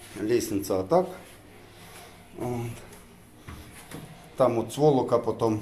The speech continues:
от балки заставлю. У мене є вже підготовлена этот рубероїд.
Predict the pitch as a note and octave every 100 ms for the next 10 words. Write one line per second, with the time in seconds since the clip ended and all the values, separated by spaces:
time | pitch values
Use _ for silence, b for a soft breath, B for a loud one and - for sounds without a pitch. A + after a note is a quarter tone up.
0 | - A2+ G2+ A#2 A2 A2 G2 - B B
1 | B B B B B B - - A#2+ B2
2 | C#3+ B2 A#2+ G2 B B B B B A#2+
3 | A#2+ A#2 A2+ A2 A2+ A2+ A2+ G#2+ A2 A2+
4 | G#2 G2+ G2+ F2 - - - b b b
5 | b b b b b - - - - G#2+
6 | - - B B B B A#2+ B2 C#3 F3+
7 | A3